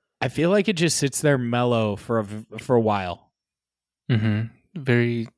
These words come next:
Speaker 2: a lot of viscous, or the viscosity is strong with this
Speaker 1: I
Speaker 2: one.
Speaker 1: like it. I like it, Devo. Big words.
Speaker 2: I'm trying to expand my vocabulary. <laughs> Not completely, uh,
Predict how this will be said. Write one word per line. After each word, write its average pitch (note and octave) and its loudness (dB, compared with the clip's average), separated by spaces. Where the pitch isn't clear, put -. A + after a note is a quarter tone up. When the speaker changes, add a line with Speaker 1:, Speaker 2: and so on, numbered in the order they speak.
Speaker 2:
a C3+ -2
lot C3+ 0
of A2+ -2
viscous, - -2
or G2 -4
the G2+ -4
viscosity G#2+ -4
is G2 -8
strong G#2 -4
with G#2+ -10
this - -14
Speaker 1:
I A#2 -10
Speaker 2:
one. A2 -4
Speaker 1:
like C3 0
it. - -10
I A2 -14
like A2 -8
it, G2+ -8
Devo. G2 -8
Big A#2+ 0
words. A2 0
Speaker 2:
I'm A2+ 0
trying A2 2
to F#2+ 0
expand F#2+ -4
my F#2+ -2
vocabulary. F#2+ -6
<laughs> - -20
Not C3 2
completely, A#2 0
uh, F2 -6